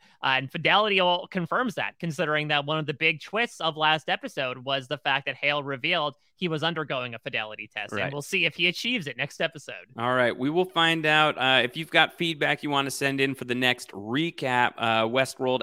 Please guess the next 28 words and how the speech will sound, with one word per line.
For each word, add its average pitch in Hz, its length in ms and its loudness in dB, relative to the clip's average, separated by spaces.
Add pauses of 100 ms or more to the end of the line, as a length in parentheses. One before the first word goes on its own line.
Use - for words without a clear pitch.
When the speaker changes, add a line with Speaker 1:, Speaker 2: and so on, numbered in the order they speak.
Speaker 2:
at 113 300 -2
postshowrecaps 117 1000 -4 (100)
dot 110 380 0
com 113 480 -2 (120)
is 123 500 2
the 104 120 -8
way 107 280 0
to - 120 -16
do 135 180 -2
that. 139 160 2
You 107 60 -8
can 113 120 -6
also 107 280 0
tweet 147 300 -2
at 143 120 -2
us 135 240 0 (100)
at 131 200 4
Round 117 260 0
Howard, 120 480 0
at 131 260 2
A 120 100 0
Mike 117 260 -2
Bloom 113 240 -6
Type, 110 320 -4 (140)
at 156 280 4
Post 165 240 -2
Show 135 160 0
Recaps, 196 640 2